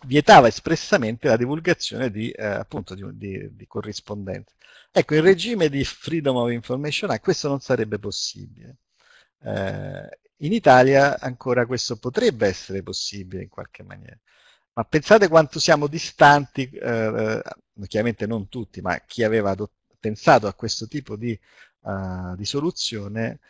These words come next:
dagli schemi e dalla cultura che c'è dietro il Freedom of Information Act.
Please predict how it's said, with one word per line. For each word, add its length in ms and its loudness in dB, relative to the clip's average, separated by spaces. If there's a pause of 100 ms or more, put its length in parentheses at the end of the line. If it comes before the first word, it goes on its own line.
(180)
dagli 320 0
schemi 440 0
e 40 -2
dalla 220 6
cultura 460 -2
che 100 2
c'è 200 0
dietro 800 2
il 100 -4
Freedom 360 -4
of 80 -4
Information 680 -10
Act. 240 -12